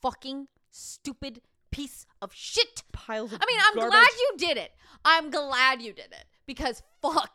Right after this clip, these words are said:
Speaker 1: you. But don't you, like, think of this? Like, I mean, I mean,
Speaker 2: Oh, you're
Speaker 1: maybe
Speaker 2: glad he made the face.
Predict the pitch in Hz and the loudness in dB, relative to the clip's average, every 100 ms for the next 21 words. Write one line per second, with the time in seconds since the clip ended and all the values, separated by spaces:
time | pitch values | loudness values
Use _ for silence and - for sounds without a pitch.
0 | - 170 - - - _ _ _ - - | -18 -20 -18 -18 -20 _ _ _ -20 -20
1 | - - 320 - _ _ _ _ _ _ | -2 -2 -2 -8 _ _ _ _ _ _
2 | _ _ _ _ _ _ 214 285 - 659 | _ _ _ _ _ _ -8 -6 -6 -10
3 | 571 381 - 277 269 466 453 659 679 - | -4 -4 -4 -12 -10 -8 -4 -4 -4 -14
4 | _ - 359 - 302 302 302 269 269 277 | _ -6 -6 0 2 2 -2 -6 -2 0
5 | 277 285 285 269 262 269 196 208 - 220 | 0 0 0 -2 -6 -8 -10 -8 -2 -2
6 | 165 - - | -4 -14 -16